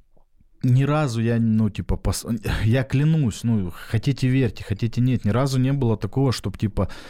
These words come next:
«Так, сегодня в сценарии мы будем ругать Никулина».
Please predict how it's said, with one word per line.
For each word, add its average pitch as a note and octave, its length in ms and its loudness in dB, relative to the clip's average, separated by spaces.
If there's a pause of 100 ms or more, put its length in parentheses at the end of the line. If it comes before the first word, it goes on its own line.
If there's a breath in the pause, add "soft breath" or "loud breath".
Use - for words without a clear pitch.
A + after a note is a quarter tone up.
(500 loud breath)
«Так, A#2 420 0 (360)
сегодня C#3 520 2
в - 40 -4
сценарии C3 460 2
мы A2 160 4
будем A2+ 320 2
ругать G#2+ 400 2
Никулина». F2+ 640 -2